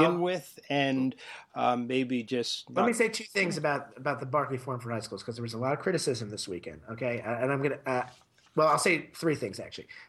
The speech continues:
Speaker 1: The first thing is, sake of full disclosure, you know, I, I, I have, Emory tournament is a fond place in my heart, and it's a, Bronx Science has gone to it for a really long time. It's a really important tournament to us. So, so I, with that grain of salt, I think that they're,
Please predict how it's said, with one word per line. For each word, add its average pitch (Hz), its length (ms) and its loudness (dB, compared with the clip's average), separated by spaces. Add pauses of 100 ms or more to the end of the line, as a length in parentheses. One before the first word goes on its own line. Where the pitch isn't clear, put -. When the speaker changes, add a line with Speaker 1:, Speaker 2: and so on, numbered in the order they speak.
(140)
Speaker 1:
The 139 100 -12
first 208 260 2
thing 175 160 2
is, - 220 -4 (100)
sake 170 240 2
of - 80 -16
full 165 100 0
disclosure, 123 480 -4
you 104 60 -6
know, 113 80 -2
I, 113 200 -2
I, 113 300 -2 (400)
I 110 140 0
have, 117 460 -4 (360)
Emory 156 220 2
tournament 151 260 2
is 117 60 -4
a 120 80 -6
fond 147 260 4
place 151 200 0
in 151 40 -6
my 143 80 -2
heart, 143 380 0 (320)
and 131 80 -2
it's 123 140 -2
a, 104 260 -2 (120)
Bronx 139 260 2
Science 139 280 0
has 127 80 -8
gone 135 180 0
to 131 60 -2
it 117 60 -4
for 127 100 -2
a - 20 0
really 135 200 4
long 135 220 2
time. 131 200 0
It's 127 80 -4
a 117 40 -4
really 135 180 4
important 127 360 2
tournament 110 320 0
to 92 80 0
us. 87 120 -2
So, 110 300 4 (920)
so 139 140 4
I, 131 100 6 (460)
with 135 140 2
that 165 200 4
grain 165 200 2
of 147 60 -2
salt, 135 320 -2
I 127 60 -4
think 139 200 -6
that 139 140 -8
they're, 123 300 -2